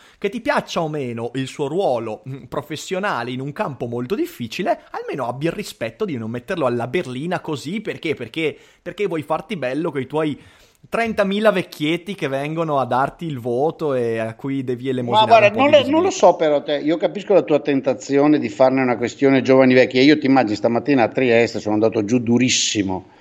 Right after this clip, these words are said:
Speaker 2: su questo aspetto economico, ricordando ai ragazzi e alle persone che mi ascoltavano, c'erano anche delle persone,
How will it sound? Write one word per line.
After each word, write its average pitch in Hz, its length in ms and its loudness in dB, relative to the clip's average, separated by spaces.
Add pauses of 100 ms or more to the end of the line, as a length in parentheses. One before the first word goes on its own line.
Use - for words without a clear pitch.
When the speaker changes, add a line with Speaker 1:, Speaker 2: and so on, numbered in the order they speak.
(300)
Speaker 2:
su - 200 0
questo 113 240 4
aspetto 113 400 2
economico, 107 580 4
ricordando 104 600 4
ai 104 100 6
ragazzi 98 720 4
e 98 80 2
alle 98 120 2
persone 104 300 0
che 101 60 6
mi 98 60 4
ascoltavano, 98 380 4
c'erano 92 180 4
anche 95 140 0
delle 90 140 2
persone, 98 480 2